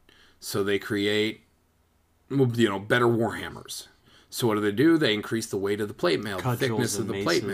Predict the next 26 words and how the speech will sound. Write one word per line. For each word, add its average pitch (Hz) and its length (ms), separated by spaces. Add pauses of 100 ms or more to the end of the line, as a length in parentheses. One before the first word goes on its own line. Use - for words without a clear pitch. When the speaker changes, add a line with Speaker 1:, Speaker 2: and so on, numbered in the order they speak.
Speaker 2:
maces 95 140
and, 87 200 (120)
yeah. 110 200 (1080)
Speaker 1:
And 143 180
so 165 120
it's 143 160
not 156 240
that 196 160
they 170 220
increase 127 680
at 123 160
the 117 80
same 98 320
time. 117 500 (720)
It's 123 260
that, 123 280
oh, 143 200
crap, 139 380
somebody 143 280
has 123 200
new 135 320
ad-, 101 160
on, 110 240
uh, 95 320 (880)
offensive 160 600 (380)
technology. 202 720